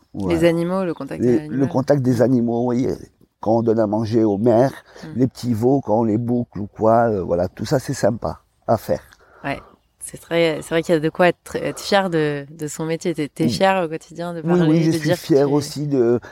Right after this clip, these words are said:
Speaker 1: après, des fois, il y a des stagiaires qui viennent, euh, au sombre, au sombre du groupe. Alors, euh, le chef nous demande si on peut leur expliquer comment on travaille et tout, pour qu'ils permettent d'être dans notre groupe, euh, de se sentir aussi bien comme nous,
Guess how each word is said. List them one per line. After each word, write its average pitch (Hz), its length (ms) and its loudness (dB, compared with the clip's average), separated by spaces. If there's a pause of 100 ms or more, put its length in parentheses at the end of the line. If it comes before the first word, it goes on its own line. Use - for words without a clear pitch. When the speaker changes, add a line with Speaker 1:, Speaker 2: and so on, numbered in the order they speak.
(120)
Speaker 1:
après, 123 260 0
des 120 140 2
fois, 131 220 2
il 135 40 2
y 127 40 4
a 123 40 2
des 117 220 -2
stagiaires 123 580 -2
qui 117 160 -8
viennent, 120 420 2
euh, 104 340 2 (160)
au 113 100 -2
sombre, 123 440 -2 (120)
au - 100 0
sombre 110 400 0
du 117 160 0
groupe. 143 380 0 (320)
Alors, 110 320 4
euh, 110 100 2
le 101 140 -2
chef 139 220 -2
nous 127 180 2
demande 110 400 2
si - 140 -6
on 110 100 0
peut 107 160 -2
leur 98 220 0
expliquer 110 520 -6
comment 104 360 -2
on 104 40 -2
travaille 98 540 0
et 92 60 -2
tout, 131 320 -2 (200)
pour - 140 0
qu'ils 107 160 -6
permettent 117 380 2
d'être 117 300 2
dans 107 120 2
notre 107 180 0
groupe, 120 500 -4
euh, 90 200 0 (300)
de 98 60 -6
se - 140 -4
sentir 120 540 0
aussi 117 300 -2
bien 120 260 0
comme 131 240 0
nous, 120 200 -2